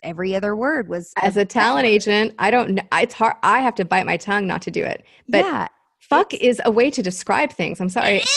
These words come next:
Speaker 1: is.
Speaker 2: This is so fucking good.
Speaker 1: It
Speaker 2: I am so
Speaker 1: is.
Speaker 2: fucking happy. And this
Speaker 1: I
Speaker 2: is
Speaker 1: love
Speaker 2: the
Speaker 1: it.
Speaker 2: fucking project out there for it. So yeah, I'm, I,
Speaker 1: I
Speaker 2: I,
Speaker 1: just, it just
Speaker 2: I'm a
Speaker 1: makes me
Speaker 2: big
Speaker 1: feel
Speaker 2: F
Speaker 1: better.
Speaker 2: bomber. Yeah, it's just a
Speaker 1: So
Speaker 2: description. It's just a verb. <laughs>
Speaker 1: Yeah, exactly. But this other guy sitting in the room, and he was like, "No, no,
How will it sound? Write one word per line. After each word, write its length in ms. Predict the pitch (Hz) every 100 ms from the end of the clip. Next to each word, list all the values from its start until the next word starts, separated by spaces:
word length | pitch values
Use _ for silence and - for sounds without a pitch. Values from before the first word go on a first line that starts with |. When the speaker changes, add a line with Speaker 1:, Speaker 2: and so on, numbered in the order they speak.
| 587 427
Speaker 1:
is. 200 | 359 -
Speaker 2:
This 380 | - - -
is 120 | 359 -
so 180 | 330 277
fucking 440 | - 262 - 240
good. 320 | 285 349 370
Speaker 1:
It 60 | 339 - - -
Speaker 2:
I 120 | 285
am 80 | 294
so 180 | -
Speaker 1:
is. 160 | 254 381
Speaker 2:
fucking 340 | - 277 269 277
happy. 480 | 294 415 349 311
And 220 | 285 247 269
this 180 | 339 -
Speaker 1:
I 40 | 277
Speaker 2:
is 60 |
Speaker 1:
love 160 | 233 233
Speaker 2:
the 220 | 214 -
Speaker 1:
it. 80 | 427 _ 311
Speaker 2:
fucking 340 | 311 311 294
project 340 | 277 277 269 254
out 180 | 285 302
there 80 |
for 80 | 240
it. 60 | - - _
So 100 | 220
yeah, 160 | 196 143
I'm, 220 | 180 175 -
I, 220 | 180 175
Speaker 1:
I 100 | - 180
Speaker 2:
I, 40 |
Speaker 1:
just, 300 | 220 359 - - -
it 140 | 294
just 140 | 190 214
Speaker 2:
I'm 60 |
a 40 | 233
Speaker 1:
makes 80 | 226
me 80 |
Speaker 2:
big 80 | 214
Speaker 1:
feel 80 | 175
Speaker 2:
F 80 | 719
Speaker 1:
better. 120 | 180
Speaker 2:
bomber. 320 | 170 147 170 - _ -
Yeah, 180 | 622 -
it's 160 | 254 254
just 140 | 311
a 20 |
Speaker 1:
So 180 | 285 277
Speaker 2:
description. 600 | 262 - 480 - - - 220
It's 180 | 285
just 180 | 285 285
a 40 | 247
verb. 460 | 233 233 226 214 294
<laughs> 0 | 381 - 523
Speaker 1:
Yeah, 120 | 523 605
exactly. 480 | - 698 - 180 - _ _ -
But 160 | 269 294
this 160 | 339
other 240 | 427 539 453
guy 220 | 339 240
sitting 240 | - 214 214
in 60 |
the 80 | 208
room, 200 | 208 208
and 80 | 214
he 60 | 240
was 160 | 220
like, 160 | 220 -
"No, 200 | 240 277
no, 400 | 311 208 185 180